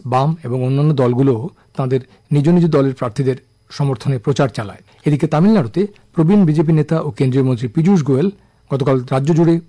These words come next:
প্রচার চালিয়েছেন। এআইএডিএমকে র সাধারণ সম্পাদক এডপ্পাদি পালানিস্বামী সালেমে একটি জনসভায় ভাষণ দিয়েছেন। টিভিকে র প্রতিষ্ঠাতা, অভিনেতা ও রাজনীতিবিদ বিজয় চেন্নাইতে প্রচার চালিয়েছেন। তামিলনাড়ুতে আগামীকাল মোট পাঁচ কোটি তিয়াত্তর লক্ষ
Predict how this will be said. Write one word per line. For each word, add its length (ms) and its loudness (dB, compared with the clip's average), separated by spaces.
প্রচার 260 0
চালিয়েছেন। 440 -6
এআইএডিএমকে 840 2
র 20 0
সাধারণ 320 -2
সম্পাদক 400 -2
এডপ্পাদি 500 0
পালানিস্বামী 680 0
সালেমে 380 -2
একটি 160 -4
জনসভায় 400 -2
ভাষণ 280 -6
দিয়েছেন। 300 -8
টিভিকে 380 0
র 20 0
প্রতিষ্ঠাতা, 520 -4
অভিনেতা 400 2
ও 120 0
রাজনীতিবিদ 580 -2
বিজয় 360 0
চেন্নাইতে 560 0
প্রচার 260 -2
চালিয়েছেন। 420 -10
তামিলনাড়ুতে 380 -4
আগামীকাল 480 0
মোট 280 2
পাঁচ 240 0
কোটি 300 -2
তিয়াত্তর 300 -2
লক্ষ 280 -2